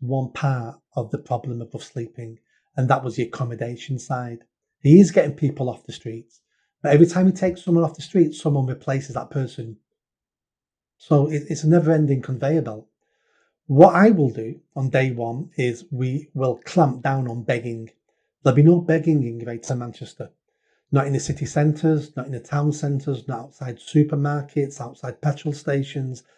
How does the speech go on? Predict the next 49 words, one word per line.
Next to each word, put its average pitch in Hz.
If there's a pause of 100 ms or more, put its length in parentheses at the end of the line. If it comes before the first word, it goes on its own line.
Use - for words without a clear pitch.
(180)
outside 135
any 127
shops. - (600)
For 156
the 151
first 190
few 196
months, 151
you'll 131
be 135
moved 131
on. 113 (580)
You'll 131
be 135
warned, 156
you'll 120
be 127
moved 117
on. 107 (360)
After 143
the -
first 180
couple 160
of 147
months, 135
you'll 170
be 190
arrested. 170 (720)
It's -
illegal 160
to 131
beg 120
in 120
this 110
country. 113 (800)
We 147
won't 208
be 220
prosecuting 160
people 123
necessarily, 120
and 160
we 156
won't 160
be 156
sending 147
people 147
to 143
jail 147